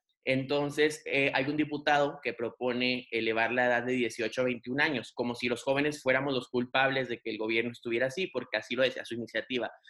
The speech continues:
que para garantizar mayor efectividad, eficacia, eficiencia y los demás, eh, atributos, vamos a elevar la edad.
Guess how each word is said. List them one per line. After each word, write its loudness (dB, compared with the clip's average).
que 0
para 4
garantizar 0
mayor 2
efectividad, 2
eficacia, 0
eficiencia -2
y 0
los -2
demás, -4
eh, -2
atributos, 0
vamos 2
a 2
elevar 2
la 0
edad. 0